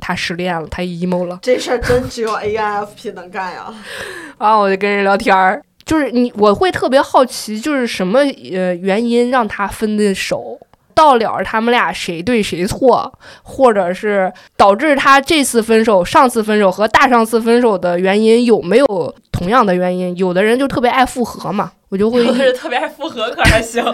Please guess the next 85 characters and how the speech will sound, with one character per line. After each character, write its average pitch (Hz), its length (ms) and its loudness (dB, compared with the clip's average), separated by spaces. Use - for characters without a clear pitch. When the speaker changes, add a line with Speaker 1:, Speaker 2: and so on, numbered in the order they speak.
Speaker 1:
<laughs> - 240 -6
对， 220 180 4
他 254 140 0
特 285 80 4
别 277 80 6
爱 254 280 6
复 247 180 -4
合， 208 180 -2
然 208 120 2
后 240 80 4
我 226 160 4
就 202 160 0
会 233 100 4
特 226 140 0
别 220 140 2
好 240 220 2
奇， 185 460 -6
就 220 140 -2
是 196 220 -4
他 247 220 -2
身 262 140 -6
上 269 160 2
到 269 140 2
底 233 120 -2
有 233 160 2
什 175 140 -4
么 220 220 0
你 214 340 -4
别 190 200 -2
人 208 180 0
不 220 80 -8
可 180 160 -4
替 208 180 -6
代 202 140 2
的 190 100 0
点， 165 380 -6
你 170 160 -10
一 170 80 -8
个 185 60 -4
劲 208 100 -2
儿 196 100 -4
跟 175 120 -6
他 175 100 -6
复 180 180 -10
合 160 240 -8
是 165 120 -8
吧？ 165 120 -6
分 175 160 -8
手 175 100 -4
分 175 140 -10
不 175 80 -8
利 190 140 -4
索 160 160 -6
这 160 80 -4
种 160 220 -6
的。 139 100 -18
嗯， 208 200 -10
还 202 140 -4
有 196 200 2
就 220 140 0
是 185 480 2
甚 247 260 -2
至 202 160 2
更 226 300 0
要 202 240 4
延 185 220 -2
伸 202 240 -2
到 190 200 0
他 185 180 -6
的 185 140 -2
原 180 160 -2
生 190 140 -6
家 190 140 -2
庭 175 240 -10
这 190 80 -6
一 175 160 -6
块， 175 320 -8
就 202 100 -8
是 196 60 -4
他 196 200 -4
到 254 200 2
底 180 240 -8
一 190 80 -4
个 262 100 6
什 202 160 -4